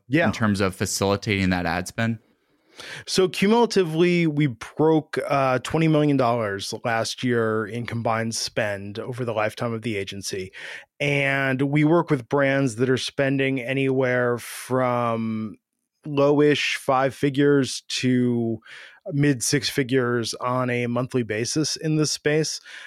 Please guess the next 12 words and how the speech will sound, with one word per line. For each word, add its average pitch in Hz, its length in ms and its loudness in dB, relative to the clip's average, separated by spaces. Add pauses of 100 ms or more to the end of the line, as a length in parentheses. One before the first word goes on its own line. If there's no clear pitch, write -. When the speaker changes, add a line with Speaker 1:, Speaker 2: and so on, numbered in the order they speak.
(120)
Speaker 1:
It 139 260 0
really 156 240 4
depends 139 420 0
on 127 220 0
what 127 160 -2
their 127 80 -2
goals 151 440 2
are, 131 380 4
what 123 200 -2
the 117 80 -6
scale 127 480 0
is, 117 420 0